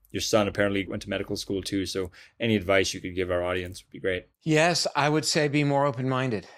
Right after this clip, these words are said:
Speaker 2: Understand that medical schools are very curriculum-driven and that there is significant industry influence on that curriculum.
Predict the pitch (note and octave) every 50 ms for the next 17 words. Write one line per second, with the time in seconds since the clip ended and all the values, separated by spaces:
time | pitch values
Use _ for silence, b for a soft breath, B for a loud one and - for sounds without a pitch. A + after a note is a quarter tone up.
0 | - - D3 D#3 F3 G#3 G3 - - E3+ D3 C#3+ C#3+ C3+ C3 B2+ D3 B2+ B2 C3
1 | C#3 D#3 - E3 C3+ - - - C#3 C3 B2+ B2+ A#2+ G#2+ - - A#2 B2 B2+ B2
2 | A#2 G#2 F#2+ F#2 F#2 G2 C3+ C#3+ D3+ D#3 D#3 D3+ D3 B2+ - - B2 C3 C#3 C3+
3 | - - D3 C#3 B2+ A#2 A2 G2+ G#2+ A#2+ B2 B2 C#3+ D3 C#3+ D3 D#3 C3 A#2+ A2+
4 | A2+ A#2+ A#2+ A#2+ A#2+ A2+ A#2 - A#2+ A#2 B2 - - C#3 A#2+ A2+ - - - -
5 | C3 A2 G#2 A2 A#2 C3+ C#3+ - E3 D3 - C3 B2 B2+ - _ _ _ - D#3
6 | E3 D#3+ D3+ C3 - - - C3 C3 B2 B2 C#3+ - - C#3+ D3+ D#3 - C3+ C3
7 | A#2+ A2+ A2+ - - - A#2+ A#2 A2+ A2+ A2 A2+ - - - - A#2+ A2+ A2 -
8 | - A2+ G2+ F#2 G#2 G2+